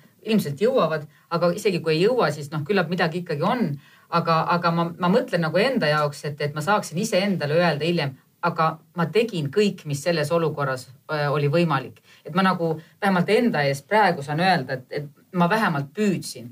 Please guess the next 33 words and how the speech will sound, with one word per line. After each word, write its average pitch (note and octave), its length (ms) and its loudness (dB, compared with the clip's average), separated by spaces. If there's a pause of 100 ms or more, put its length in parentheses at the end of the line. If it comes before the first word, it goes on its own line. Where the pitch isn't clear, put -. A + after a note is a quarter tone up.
(140)
Et - 140 -8
okei, B3+ 320 2
läks G#3+ 300 -2
nagu, D#3 220 -6 (440)
minna A#3 280 4
võib D3+ 120 -2
nagu D#3+ 240 -4
võib, A#3+ 280 0
aga, D3+ 280 -2
aga, D#3+ 320 0
aga D#3 220 -4
ma - 480 -10
saan F#3 160 2
iseenda G#3+ 420 2
suhtes C#3+ 360 -10
nagu, D3 260 -2 (100)
äh, C#3+ 240 0
aus, F3 380 2
aus F#3 380 0
olla. C3 280 -8 (200)
Ja E3+ 120 -8
tegelikult A3 360 2
ma F3+ 100 -4
mõtlen F#3 320 0
ka, D#3+ 140 -2
et, - 100 -8
et, D3+ 240 -6 (800)
et E3+ 120 -2
see A3 120 2
annab G#3+ 180 2
mulle D#3 160 2
võimaluse D#3+ 560 2
ka, D#3 160 -2